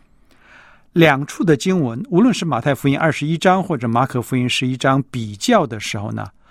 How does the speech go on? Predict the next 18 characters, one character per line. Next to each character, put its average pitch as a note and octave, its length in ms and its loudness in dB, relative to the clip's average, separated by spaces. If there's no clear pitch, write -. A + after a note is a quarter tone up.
能 F3 180 2
够 G3+ 100 2
有 D3 160 2
所 F3+ 220 -2
补 A2 260 -14
充。 B2+ 320 -8
共 C4 180 6
同 A3 200 2
点 C#3 240 -2
呢， C3+ 100 -2
第 F3+ 220 0
一， E3+ 320 -2
我 C#3+ 80 2
们 C3 100 4
看 D3 180 0
到 A#2 180 -2
都 G3 200 4
是 D3+ 200 -4